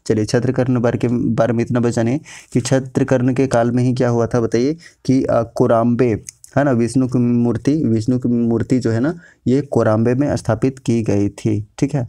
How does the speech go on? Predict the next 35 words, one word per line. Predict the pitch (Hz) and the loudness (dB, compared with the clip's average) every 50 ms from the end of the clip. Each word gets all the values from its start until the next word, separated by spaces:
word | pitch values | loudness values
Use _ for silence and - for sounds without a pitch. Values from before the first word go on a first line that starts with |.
| - _ - | -6 _ -2
याद | 120 110 107 101 104 | 0 0 0 0 -2
रखिएगा | 107 - 120 117 123 127 | -2 -2 -2 -2 -2 -2
काफ़ी | - 117 104 104 - 127 | -2 -2 -2 0 -2 -2
महत्वपूर्ण | 127 113 98 - - - - - 104 104 104 | 0 -2 -2 -4 -4 -4 -2 -2 0 0 0
है। | 101 104 - - - _ - - - - - - | 0 -2 -4 -4 -8 _ -20 -20 -20 -6 -2 0
और | 123 123 | 0 2
ये | 135 143 | 2 0
किसके | 139 - 131 131 - 151 143 | 0 0 -2 0 0 -2 -2
समकालीन | - 139 131 127 123 117 117 120 135 135 | 0 0 0 2 2 2 2 2 0 0
थे | 135 139 | 0 0
पूछ | 135 135 131 - | -2 -2 0 0
लिया | 127 127 127 | 0 0 2
जाता | 127 123 120 - 135 | 0 0 0 0 -2
है, | 151 170 170 - - - _ _ _ - | -2 -4 -6 -10 -20 -20 _ _ _ -2
तो | 131 139 - - | 0 0 2 2
लोधी | - 127 123 123 120 120 123 143 | 2 2 2 2 2 2 2 2
वंश | 131 127 123 123 120 | 2 2 0 0 -2
के | - 139 139 | -2 -4 -2
संस-, | - 120 107 104 - - _ _ _ - 127 | 0 -2 -2 -2 -4 -10 _ _ _ -4 -2
मतलब | 117 110 117 117 113 | -2 0 0 -2 -2
समकालीन | - - 110 110 104 101 101 104 107 104 101 | -2 -2 -2 0 0 0 2 2 0 0 0
थे | - 107 | -2 -2
अगर | 101 104 | -2 -2
पूछ | 101 - - 107 - | -2 -4 -4 -4 -2
लिया | 98 101 98 | -2 -2 -2
जाए | 113 120 123 | -2 -2 -2
तो। | - 113 | -2 0
लोधी | 107 104 107 107 107 104 135 135 160 - _ _ _ _ _ _ _ _ - | 0 2 2 0 0 0 -2 -4 -4 -6 _ _ _ _ _ _ _ _ -2
वंश | 110 113 117 120 123 - | 0 0 0 0 0 -2
के | 127 117 | -2 0
क्या | 107 113 110 | 0 0 0
थे? | 110 - 127 147 165 - _ _ _ _ - | 0 0 -2 -4 -4 -8 _ _ _ _ -2
ये | 117 117 127 147 165 170 170 | 0 0 0 0 -2 -4 -10
संस्थापक | - - - 110 101 104 - - - - 110 - - - - - - - - | -10 -6 -4 -2 -2 -4 -6 -6 -6 -4 -4 -2 -2 -4 -6 -6 -8 -6 -4
थे, | 120 143 | -4 -4